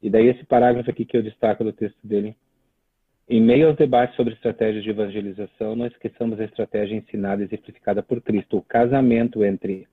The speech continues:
amor e a mensagem. Deus não prometeu agir através das nossas opiniões, especulações, teorias. Por isso, a confissão que pode produzir resultados espirituais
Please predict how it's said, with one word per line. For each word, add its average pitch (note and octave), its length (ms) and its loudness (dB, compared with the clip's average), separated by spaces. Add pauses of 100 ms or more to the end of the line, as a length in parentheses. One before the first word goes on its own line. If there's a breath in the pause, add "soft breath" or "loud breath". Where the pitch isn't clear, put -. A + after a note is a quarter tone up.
(120)
amor G#2 420 0 (220)
e A#2 100 -2
a A#2 60 0
mensagem. G2 640 -10 (600)
Deus A2+ 320 4
não C#3 160 0
prometeu C3 560 0
agir G#2+ 280 -2
através G2 440 -4
das F#2+ 160 -10
nossas G2 360 -10
opiniões, G#2+ 680 -4 (180)
especulações, B2 1040 -2 (400)
teorias. A2 480 0 (760)
Por G#2+ 140 4
isso, A#2+ 180 2
a A#2 40 -2
confissão A#2 560 -4
que A#2 100 -6
pode A2 300 -2
produzir G2 440 -4
resultados A2 960 -2
espirituais A#2+ 800 -4